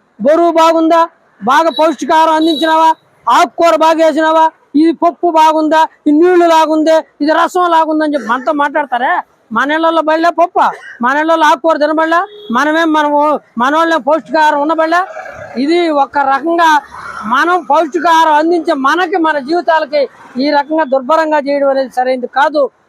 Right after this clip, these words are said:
ఖచ్చితంగా మీరు చేస్తున్న చాలా న్యాయం, న్యాయం చాలా ధర్మం అయింది. ప్రతి ఒక్కరు కూడా ముఖ్యమంత్రిని, వాళ్ళ మంత్రుల్ని, వాళ్ళ ప్రభుత్వాన్ని మొఖాన వస్తున్నారు తప్ప వైసీపీ వాళ్ళు కూడా, వైసీపీ వాళ్ళు కూడా వాళ్ళ పార్టీ వాళ్ళే తీసుకొచ్చేది బాగా చేయండి, వీడికి బుద్ధి లేదు.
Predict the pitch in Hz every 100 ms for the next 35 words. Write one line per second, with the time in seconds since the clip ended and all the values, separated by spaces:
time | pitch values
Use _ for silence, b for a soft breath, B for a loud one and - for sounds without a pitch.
0 | _ 262 247 277 294 294 277 269 294 285
1 | 302 254 277 277 262 277 302 277 262 330
2 | 330 - _ _ 233 294 330 262 262 330
3 | 349 330 294 285 247 - - 262 - 320
4 | 311 302 302 294 294 254 _ - 247 233
5 | 349 339 285 294 294 285 269 254 262 302
6 | 330 302 294 277 240 262 302 247 302 285
7 | 269 - _ - 240 269 320 311 294 277
8 | 269 262 254 240 294 220 285 302 302 294
9 | 330 311 - _ _ - 254 294 220 294
10 | 302 302 294 294 302 269 285 294 285 294
11 | 226 294 285 285 277 285 - 262 277 226
12 | 294 302 285 320 277 254 _ - 262 240
13 | 269 302 320 285